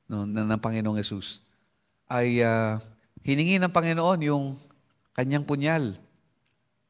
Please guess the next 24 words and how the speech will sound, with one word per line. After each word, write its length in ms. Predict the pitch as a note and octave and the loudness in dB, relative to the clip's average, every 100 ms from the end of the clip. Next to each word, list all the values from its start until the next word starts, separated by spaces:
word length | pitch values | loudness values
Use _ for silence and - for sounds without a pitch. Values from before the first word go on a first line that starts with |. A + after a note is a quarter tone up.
| _ _ _ | _ _ _
"Can 160 | C#3 C#3 | 0 2
I 160 | D3+ | 2
see 240 | - F3+ D#3 | 2 2 4
your, 400 | D3 C#3+ C3+ B2+ | 6 6 6 4
ano, 240 | C3 C#3 | 2 -4
your 160 | C3 A2 | -2 0
dagger?" 560 | G#2 G#2+ G#2 A#2+ A#2 - _ _ _ _ _ _ _ _ _ _ _ _ _ | 2 0 2 0 0 -8 _ _ _ _ _ _ _ _ _ _ _ _ _
At 140 | B2 - | -10 -6
nung 160 | E3 | -2
binigay 320 | A3+ B3 A#3+ A#3 | 0 4 6 6
niya 220 | A3 G3+ | 4 2
kay, 320 | F#3+ F3+ E3+ - - | 4 2 0 -8 -6
kay 80 | D#3+ | -2
Jesus 320 | C#3+ E3+ F3 E3 | 0 0 0 0
yung 100 | D#3+ | 0
kanyang 640 | C#3+ C3+ C#3 C3+ B2+ B2 - _ _ C#3 | 0 -2 -2 -2 -4 -8 -14 _ _ -6
punyal, 480 | B2+ G2 F2 G#2 - - _ _ _ _ | -2 -2 -2 -6 -12 -20 _ _ _ _
ang 60 | C3+ | -2
ginawa 240 | G3 A#3+ | 6 8
ni 80 | A3+ | 8
Jesus, 320 | F3+ F3 D3+ | 4 0 -2
inihagi 480 | - G#3 G3+ F#3+ F#3+ | 0 6 10 10 8
sa 80 | A3 | 6
ilog. 560 | E3+ E3 E3+ A#2+ - | 6 8 6 4 -8